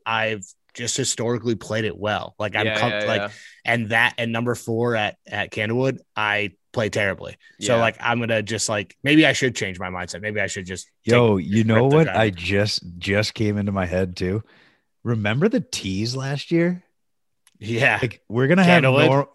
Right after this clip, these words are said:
Speaker 3: we're gonna have normal tees at Candlewood. Remember they were doing that three club challenge or whatever that weekend? And the tees were, like, super far up all the time 'cause
Speaker 2: Oh,
Speaker 3: people
Speaker 2: yeah. That was at
Speaker 3: Remember that?
Speaker 2: Candlewood. Yeah, yeah, yeah. That's right.
Speaker 3: <laughs> Yeah.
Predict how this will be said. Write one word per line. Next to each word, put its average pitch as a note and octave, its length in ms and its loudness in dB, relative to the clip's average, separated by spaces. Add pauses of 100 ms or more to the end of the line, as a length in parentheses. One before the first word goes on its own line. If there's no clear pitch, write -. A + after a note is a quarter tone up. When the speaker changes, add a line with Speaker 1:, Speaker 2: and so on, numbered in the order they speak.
Speaker 3:
we're B2 140 2
gonna D#3+ 160 6
have D#3+ 180 4
normal B2 460 0
tees A#2 340 2
at E2 120 -4
Candlewood. G2+ 440 -2
Remember G2+ 300 -2
they C#3+ 100 6
were C#3 100 4
doing B2 240 0
that G#2+ 200 -2
three G#2+ 340 -4
club G#2+ 340 -2
challenge G2 480 -4
or A2+ 120 0
whatever A#2 320 2
that A#2+ 180 0
weekend? C3+ 460 -2 (420)
And A2 160 -2
the G#2+ 120 2
tees A2+ 520 -2
were, B2 100 0
like, A2+ 220 0
super A2+ 580 -4
far G#2+ 400 0
up G2 300 -4
all F#2+ 180 -4
the G2+ 100 -6
time G2 320 -4
'cause A2 160 -6
Speaker 2:
Oh, F#3 280 2
Speaker 3:
people - 20 -2
Speaker 2:
yeah. C#3+ 680 0
That D3 160 4
was D3+ 100 -2
at D#3+ 40 2
Speaker 3:
Remember - 0 -
that? C#3+ 200 6
Speaker 2:
Candlewood. B2 300 0
Yeah, F3+ 220 4
yeah, A3 320 -2
yeah. C#3+ 100 2
That's A#2+ 240 -4
right. D#3 320 0
Speaker 3:
<laughs> - 20 -8
Yeah. A#2+ 260 -4